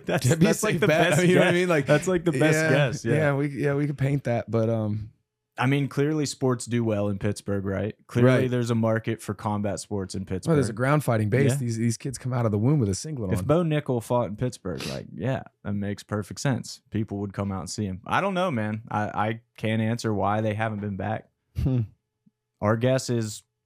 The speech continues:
Speaker 1: they don't like Pennsylvania,
Speaker 2: Yeah.
Speaker 1: working with Pennsylvania. 'Cause they haven't been back to Philly or anything either, I don't think.
Speaker 2: But,
Speaker 1: So
Speaker 2: but you guys, you guys,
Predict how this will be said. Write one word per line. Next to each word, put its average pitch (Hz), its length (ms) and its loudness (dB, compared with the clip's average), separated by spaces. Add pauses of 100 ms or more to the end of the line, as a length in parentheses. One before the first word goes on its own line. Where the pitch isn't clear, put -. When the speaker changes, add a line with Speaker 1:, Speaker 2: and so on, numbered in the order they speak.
(380)
Speaker 1:
they 92 100 -4
don't 113 180 -2
like 117 220 -2 (460)
Pennsylvania, 123 560 0
Speaker 2:
Yeah. 113 220 4
Speaker 1:
working 117 240 2
with 117 140 0
Pennsylvania. 127 580 -2 (180)
'Cause 123 120 2
they 156 100 2
haven't 208 160 0
been 185 120 0
back 170 180 0
to 123 100 0
Philly 165 360 -2
or 120 60 2
anything 117 360 0
either, 107 280 0
I 98 60 -2
don't 92 180 -6
think. 80 240 -8 (240)
Speaker 2:
But, 113 60 -2
Speaker 1:
So 101 320 2
Speaker 2:
but 135 160 4
you 151 180 2
guys, 147 420 2 (120)
you 127 180 2
guys, 131 360 2